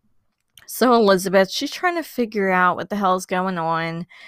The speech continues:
The, you have your usual tropes, like the stormy nights and everything. Some people are as-, acting weird. You have to use a oil lamp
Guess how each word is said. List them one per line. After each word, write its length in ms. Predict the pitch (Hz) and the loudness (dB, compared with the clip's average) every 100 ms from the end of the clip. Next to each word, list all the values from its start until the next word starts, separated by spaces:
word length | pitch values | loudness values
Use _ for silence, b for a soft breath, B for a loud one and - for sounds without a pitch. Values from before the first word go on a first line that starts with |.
| B - | B -6
The, 80 | 254 | -4
you 280 | 240 240 247 | -4 -4 -4
have 380 | 240 214 202 | 0 2 0
your 180 | 202 190 | -2 -4
usual 460 | 190 190 180 185 180 | -2 -2 -4 -4 -6
tropes, 560 | - - 180 170 - | -6 -4 -2 -2 -6
like 140 | 156 143 | -8 -6
the 80 | 156 | -10
stormy 420 | - 180 165 165 | -8 -6 -6 -4
nights 400 | 196 233 233 - | 0 0 0 -2
and 80 | 226 | 0
everything. 580 | 214 214 208 202 196 | 2 0 0 -2 -2
Some 200 | 196 - | -4 -4
people 260 | 185 185 175 | -4 -2 0
are 100 | 170 | 0
as-, 300 | 170 165 - _ _ - | 0 -2 -8 _ _ -2
acting 540 | 180 175 - 160 156 | -2 -2 -6 -8 -4
weird. 600 | 175 208 190 185 185 185 185 B B B B | 0 2 2 2 0 -2 -6 B B B B
You 100 | - | -10
have 300 | 190 190 190 - | -8 -4 -4 -4
to 80 | |
use 760 | 196 190 196 190 185 185 185 - - | -6 -4 -2 -2 -2 -4 -6 -14 -8
a 500 | 185 185 175 175 165 - _ | -4 -4 -4 -6 -8 -12 _
oil 440 | 185 214 220 233 214 | 0 4 6 6 6
lamp 380 | 202 208 208 | 4 2 0